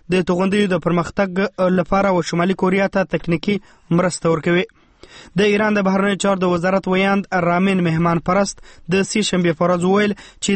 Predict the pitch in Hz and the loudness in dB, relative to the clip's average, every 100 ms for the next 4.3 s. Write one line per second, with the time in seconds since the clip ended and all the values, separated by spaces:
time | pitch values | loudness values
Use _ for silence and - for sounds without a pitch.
0 | 185 208 - 175 185 190 196 175 180 180 | 0 -2 -2 -2 0 2 0 0 -2 -2
1 | - 196 202 - 165 160 170 160 - 175 | 0 0 0 -4 -2 -2 0 -4 -2 -2
2 | - 165 175 - - - 180 190 190 185 | -2 -2 -2 -4 -16 -4 0 0 0 0
3 | 190 190 180 185 196 - 190 165 180 202 | 2 0 0 -2 -2 -4 -4 0 2 2
4 | 208 208 208 | 2 2 0